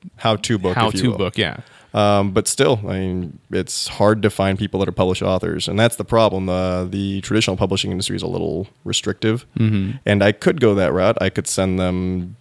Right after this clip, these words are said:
Speaker 1: dozens of letters and get rejected a dozen times.
Speaker 2: Right.
Speaker 1: Um, and then when some of them actually agreed to take me on, if somebody did eventually, I would only end up getting, like, ten percent of each sale, if,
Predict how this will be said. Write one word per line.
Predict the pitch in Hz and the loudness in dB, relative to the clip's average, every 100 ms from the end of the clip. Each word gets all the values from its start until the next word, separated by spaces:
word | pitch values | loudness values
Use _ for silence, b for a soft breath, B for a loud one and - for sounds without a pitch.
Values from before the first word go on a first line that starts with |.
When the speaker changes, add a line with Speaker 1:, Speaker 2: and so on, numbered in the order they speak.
| _ | _
Speaker 1:
dozens | 95 95 92 90 | 2 2 2 0
of | 92 92 90 | 0 0 2
letters | 92 92 92 | 2 2 2
and | 98 | 2
get | |
rejected | 87 90 92 - 87 | 0 0 -2 -2 -4
a | |
dozen | 90 90 90 | -4 -2 -2
times. | 107 107 90 90 151 | 2 2 2 0 0
Speaker 2:
Right. | 90 71 b b b - | 0 -4 b b b -4
Speaker 1:
Um, | 95 92 90 92 | 0 2 0 0
and | 104 | 2
then | 104 98 | 2 2
when | 92 92 | 0 0
some | - 95 | 0 0
of | 90 | 0
them | 92 - | -2 -2
actually | 98 - 92 90 90 B B B B 113 | -2 0 -4 -4 -8 B B B B 0
agreed | 113 107 113 117 | 0 2 2 2
to | 104 | 2
take | 113 98 | 2 2
me | 92 90 | 2 2
on, | 107 107 95 92 95 - | 4 4 4 2 0 -2
if | 95 - | -4 -2
somebody | 92 87 | -4 -4
did | 87 123 131 101 | -6 0 4 4
eventually, | 92 90 107 113 90 82 95 b b b b b | 2 2 0 0 -2 -2 -4 b b b b b
I | 98 | 2
would | 101 101 | 4 4
only | 95 95 | 4 2
end | 95 | 0
up | 92 | 0
getting, | 92 90 | 0 0
like, | 82 - | -2 -6
ten | - 92 92 | -6 -4 -4
percent | 87 92 - 92 | -4 -4 -2 -2
of | 90 | -2
each | 92 - | -2 -2
sale, | 90 92 101 - | 0 2 2 0
if, | 92 110 - | 0 0 -2